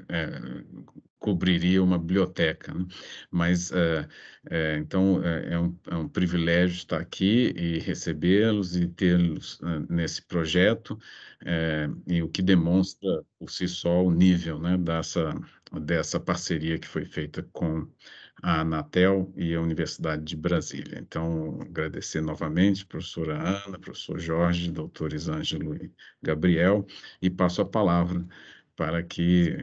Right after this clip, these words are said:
é, é, encaminhem a mesa e ficaremos nós da primeira mesa aqui também à disposição para questionamentos ao final, se, se desejarem.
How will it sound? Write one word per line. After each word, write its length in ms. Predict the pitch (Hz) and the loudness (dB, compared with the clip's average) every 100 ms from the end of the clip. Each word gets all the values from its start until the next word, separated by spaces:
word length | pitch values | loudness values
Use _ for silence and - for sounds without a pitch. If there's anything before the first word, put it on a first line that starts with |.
| - | -8
é, 420 | 82 78 82 - - 87 - | -6 -4 -6 -8 -14 -16 -12
é, 420 | - - - 73 | -10 -8 -10 -10
encaminhem 640 | - 92 85 80 85 87 | -8 -2 -2 0 2 2
a 80 | 80 | 2
mesa 320 | 78 90 98 | 2 2 2
e 60 | 98 | 0
ficaremos 580 | 95 87 87 85 87 87 | -6 -2 0 2 2 2
nós 240 | 82 82 | 0 0
da 100 | 80 | -4
primeira 400 | - 85 82 82 | -4 -2 -2 -2
mesa 340 | 80 80 82 82 | -2 -4 -2 -4
aqui 200 | - 85 | -4 -4
também 560 | 107 92 85 87 90 - - - - | 2 4 4 4 2 -2 -16 -18 -18
à 140 | - 90 | -6 -4
disposição 640 | 85 - 90 78 - 82 | -2 -2 -2 -2 -2 -4
para 160 | 78 80 | -2 -4
questionamentos 800 | - 87 - 87 78 76 78 - | -4 -6 -2 -2 -2 -2 -4 -2
ao 80 | 87 | -4
final, 640 | - 85 78 80 85 90 | 0 0 0 0 -2 -2
se, 480 | - - 82 76 73 - - - | -8 -6 -4 -4 -6 -12 -18 -14
se 260 | - - | -10 -6
desejarem. 680 | 76 80 76 76 - - - | -4 -4 -4 -6 -8 -12 -18